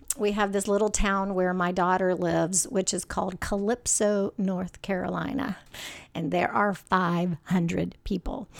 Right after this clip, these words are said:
and there is not a stoplight. And it's like Mayberry R F D. Um, and so y-, you just think about the beauty of both places. Um, but I, I heard, um,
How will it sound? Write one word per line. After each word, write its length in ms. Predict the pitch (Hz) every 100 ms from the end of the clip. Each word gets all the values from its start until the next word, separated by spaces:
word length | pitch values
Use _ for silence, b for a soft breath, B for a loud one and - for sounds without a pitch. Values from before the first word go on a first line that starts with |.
| B B
and 200 | 180 175
there 260 | 180 170 170
is 200 | 170 165
not 320 | 151 151 170
a 40 |
stoplight. 720 | - - - - - - - - B B B -
And 220 | 170 170
it's 260 | 165 - 180
like 340 | 175 175 -
Mayberry 680 | 170 160 151 160 165 175 180
R 160 | 185 196
F 180 | 220 -
D. 420 | 226 381 - - B B B -
Um, 720 | - 202 196 196 196 196 196 -
and 100 | -
so 300 | 240 277 269 -
y-, 240 | - 247 294 - - -
you 220 | 254 254
just 240 | 220 240 -
think 200 | 254 262
about 300 | 214 202 196
the 80 |
beauty 460 | 202 190 254 311 302
of 160 | 233 190
both 340 | 214 214 214
places. 880 | - 214 180 - 170 180 233 220 196 185 - _ _ _ _ _ - - - -
Um, 720 | 202 202 196 202 202 208 208 - -
but 280 | 202 220 -
I, 140 | - -
I 160 | 226 220
heard, 440 | 220 330 330 262 B B B -
um, 640 | 208 196 196 190 196 196